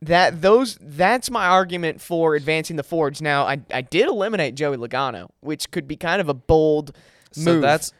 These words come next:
Speaker 2: that's where I would disagree with you that, um, seniority is gonna come into play here. And Joey, even though he's honestly a lot younger than we think he actually is,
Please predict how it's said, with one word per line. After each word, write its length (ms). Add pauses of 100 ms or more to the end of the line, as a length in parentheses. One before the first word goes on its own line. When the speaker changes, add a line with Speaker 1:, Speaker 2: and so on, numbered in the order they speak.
Speaker 2:
that's 280
where 120
I 100
would 140
disagree 420
with 180
you 140
that, 320 (640)
um, 480
seniority 680
is 120
gonna 180
come 180
into 140
play 300
here. 360 (120)
And 400
Joey, 480 (280)
even 280
though 160
he's 340 (380)
honestly 320
a 80
lot 200
younger 320
than 160
we 100
think 220
he 120
actually 340
is, 320